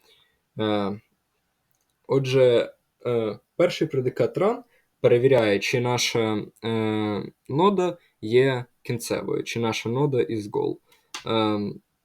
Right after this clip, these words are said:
цей node is goal, цей предикат node is goal, е, використовує предикат generate list, який, е, генерує, е, правильну дошку, відповідно, вже вирішену, і просто,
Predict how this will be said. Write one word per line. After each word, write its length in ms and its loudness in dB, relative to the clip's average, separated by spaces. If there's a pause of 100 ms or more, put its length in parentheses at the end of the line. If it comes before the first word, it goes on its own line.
(300)
цей 260 -2
node 320 0
is 280 -8
goal, 240 2 (100)
цей 180 -2
предикат 540 -4
node 320 0
is 180 -6
goal, 340 6 (560)
е, 480 2 (920)
використовує 800 6
предикат 560 0
generate 400 -2
list, 340 -4 (280)
який, 560 4
е, 280 2
генерує, 720 2 (640)
е, 600 0 (260)
правильну 500 4
дошку, 440 0
відповідно, 420 -4
вже 160 -2
вирішену, 640 0 (320)
і 120 4
просто, 580 4